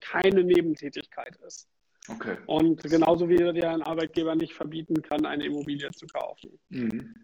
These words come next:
Speaker 1: Bei den, ähm, die Beamten haben ja einen Dienstherrn und der Dienstherr muss dieser Nebentät-, äh, muss dieser, muss dem zustimmen,
Speaker 2: Mhm.
Speaker 1: darf
Speaker 2: Okay.
Speaker 1: es aber nur mit gutem Grund verweigern. Und es gab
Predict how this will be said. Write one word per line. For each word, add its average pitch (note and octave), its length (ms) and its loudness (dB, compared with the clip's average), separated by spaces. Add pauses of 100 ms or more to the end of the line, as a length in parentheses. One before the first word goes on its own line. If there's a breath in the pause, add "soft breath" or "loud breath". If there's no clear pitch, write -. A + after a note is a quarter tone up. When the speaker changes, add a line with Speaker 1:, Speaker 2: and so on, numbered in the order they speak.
(220)
Speaker 1:
Bei D#3 240 4
den, F3 800 2 (580)
ähm, D3+ 440 0
die D#3 100 -2
Beamten D#3+ 460 -4
haben E3+ 100 -4
ja E3+ 140 -2
einen D3 240 -4
Dienstherrn G#3 760 -6 (840)
und E3 180 -2
der E3 140 6
Dienstherr G#3 680 0
muss G3 480 0
dieser E3 320 -2
Nebentät-, F#3 540 0
äh, E3+ 160 -2
muss F3 260 -4
dieser, E3 320 -4
muss F3 240 0
dem D#3 260 2
zustimmen, A#3 640 -2 (680)
Speaker 2:
Mhm. G#2+ 300 -10
Speaker 1:
darf F#3 340 4
Speaker 2:
Okay. A3+ 80 0
Speaker 1:
es F#3+ 60 -4
aber F#3 220 4
nur F#3+ 200 6
mit G3+ 200 2
gutem F#3+ 280 -2
Grund F3+ 260 0
verweigern. C#3+ 640 -6
Und - 240 -12
es - 240 -8
gab E3+ 440 2